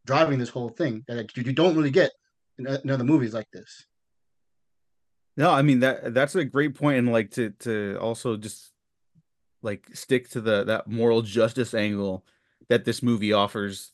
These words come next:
Speaker 2: that sometimes these types of movies don't. Like, I, I think it's also really important to, like, look around at, like, the other action heroes of now, not just specifically for revenge movies, but, like, you know,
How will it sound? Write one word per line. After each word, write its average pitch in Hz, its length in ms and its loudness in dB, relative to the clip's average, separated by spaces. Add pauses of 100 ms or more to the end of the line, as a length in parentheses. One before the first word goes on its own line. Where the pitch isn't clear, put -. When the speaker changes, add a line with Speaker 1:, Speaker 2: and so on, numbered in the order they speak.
(200)
Speaker 2:
that 98 360 0 (720)
sometimes 110 520 -2
these 104 220 -8 (140)
types 110 220 -2
of 120 60 -6
movies 101 240 -4
don't. 104 320 -2
Like, 101 320 -2 (520)
I, 123 140 -4
I 127 60 2
think 202 160 0
it's 185 120 0
also 151 240 0
really 139 200 4
important 117 540 -2
to, 120 60 -10
like, 107 280 0
look 120 240 0
around 113 320 2
at, 107 80 -4
like, 107 240 -4 (380)
the 123 160 -2
other 104 560 0 (360)
action 117 320 0
heroes 117 340 -2
of 101 80 -8
now, 110 180 2
not 123 220 2
just - 460 -6
specifically 113 520 -4
for 123 120 -4
revenge 151 340 2
movies, 135 380 0
but, 110 160 -2
like, 113 160 2
you 143 80 0
know, 107 260 0